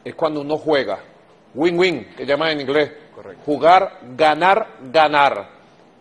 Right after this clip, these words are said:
Speaker 1: Que entre todos cuidemos la paz. Yo se lo decía a los empresarios en un encuentro que tuvimos hace poco. Afortunadamente, de la experiencia de todos estos años de golpes de Estado, contragolpes, y, eh,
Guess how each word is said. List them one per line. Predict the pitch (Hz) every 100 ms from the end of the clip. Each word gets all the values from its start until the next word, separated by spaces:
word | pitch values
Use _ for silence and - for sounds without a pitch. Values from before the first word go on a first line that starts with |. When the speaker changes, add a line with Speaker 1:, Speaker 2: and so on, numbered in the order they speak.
| _
Speaker 1:
Que | 156
entre | 147 160 143
todos | - 185 202
cuidemos | - 175 160 180 202
la | 170 147 131
paz. | 147 135 - - - - - -
Yo | 135
se | 175
lo | 180
decía | 170 - 170
a |
los | 185
empresarios | 175 151 131 165 175 175
en |
un | 156
encuentro | 170 170 160 160
que | 160
tuvimos | 147 135 147
hace | 151 151
poco. | - 160 - 85 - _ - - _ _ _ - - - _ _ _ _ _ _ _ _ _ - _
Afortunadamente, | 131 131 143 131 131 147 175 180 185 120 107 - - -
de | 117
la | 139
experiencia | 135 143 135 185 - 175
de | 156
todos | 170
estos | 170 175 170
años | 175 151 139
de |
golpes | 127 147 151 170
de |
Estado, | 151 - 170 151 98 - - -
contragolpes, | 143 131 131 120 170 170 120 104 - - -
y, | 123 135
eh, | 113 107 95